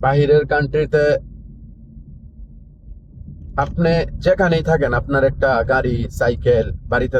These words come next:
থাকলে সাইকেল, যার সামর্থ্য আছে হুন্ডার, যার সামর্থ্য আছে গাড়ি, একটা জিনিস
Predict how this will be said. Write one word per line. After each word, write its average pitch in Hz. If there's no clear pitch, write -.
থাকলে 120
সাইকেল, 117
যার 117
সামর্থ্য 120
আছে 113
হুন্ডার, 113
যার 113
সামর্থ্য 117
আছে 117
গাড়ি, 117
একটা -
জিনিস 131